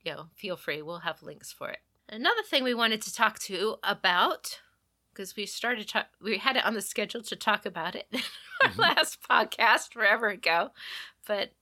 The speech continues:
Speaker 1: we thought it was kind of a cool thing to talk about, was travel papers.
Speaker 2: Yep.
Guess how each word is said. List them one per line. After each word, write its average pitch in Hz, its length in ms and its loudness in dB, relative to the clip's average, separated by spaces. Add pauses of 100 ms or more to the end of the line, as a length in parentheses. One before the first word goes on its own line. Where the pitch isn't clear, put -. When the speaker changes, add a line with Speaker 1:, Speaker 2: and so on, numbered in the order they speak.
Speaker 1:
we 220 120 -6
thought 214 220 2
it 196 40 0
was 175 140 -2
kind 190 220 -4
of 170 60 -6
a 175 60 -10
cool 185 260 -10
thing 165 220 -6
to - 100 -16
talk 135 160 -6
about, 165 220 -8
was 202 500 -4
travel 233 460 0
papers. - 880 -8 (140)
Speaker 2:
Yep. 107 320 -10